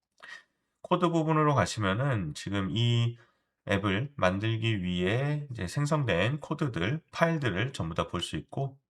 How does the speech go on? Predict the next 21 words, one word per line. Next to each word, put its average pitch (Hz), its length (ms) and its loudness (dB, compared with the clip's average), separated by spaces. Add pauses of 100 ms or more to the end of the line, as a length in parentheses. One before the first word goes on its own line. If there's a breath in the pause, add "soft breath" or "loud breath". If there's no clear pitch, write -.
폴더들까지도 120 920 -2
이렇게 85 540 -4
볼 76 120 -8
수가 - 280 -6
있습니다. - 560 -8 (720)
한 135 200 2
가지 214 440 4
추가로 196 340 6
좀 156 160 2
수정을 151 380 4
해볼 156 240 0
건데 87 460 0
제가 101 280 -2
프롬프트 156 680 0
상에서 92 600 -2 (440)
사실 82 560 -8
보시면은 85 580 -6 (360)
에이아이 160 800 6
이제 104 460 2
이미지를 117 720 2
넣도록 107 640 -2